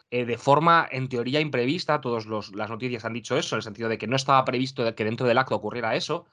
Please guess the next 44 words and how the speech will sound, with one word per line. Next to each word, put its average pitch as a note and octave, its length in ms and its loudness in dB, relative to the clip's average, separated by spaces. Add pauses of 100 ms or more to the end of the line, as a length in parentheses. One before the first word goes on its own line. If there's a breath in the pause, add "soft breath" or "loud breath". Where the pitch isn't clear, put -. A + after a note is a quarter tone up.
(140)
eh, B2 360 -6
se B2 160 -6
decidió C3+ 540 4
exponer D3+ 500 2
la, A#2+ 340 4
la A2+ 140 -2
espada A#2 480 0
de, G#2+ 240 -4
de G2+ 140 -10
Simón G2+ 300 -8
Bolívar, B2 360 2
la A2 80 -2
espada C#3 320 2
que C3 140 -4
de A2+ 180 -8
por A#2+ 180 -2
sí - 160 -8
tiene E3 160 -2
una C#3+ 100 0
historia C3 300 0
bastante A#2+ 600 -2
peliaguda A#2 460 -2
de A#2 80 0
por A2+ 140 -2
detrás, A2+ 340 -4
y C3 40 -4
no D#3+ 80 0
está F3+ 460 -4
muy D3 420 -2
claro C#3+ 220 2
si C3+ 140 -6
esa C3 320 -2
espada C3 400 2
de B2 80 0
verdad B2 260 0
estuvo A#2+ 240 -4
alguna B2 200 0
vez A#2+ 80 -6
en A#2+ 60 -8
la A2 100 0
mano A#2 340 -4 (420 soft breath)
de C3 480 0 (180 loud breath)
Simón C#3 320 4
Bolívar, C#3 460 6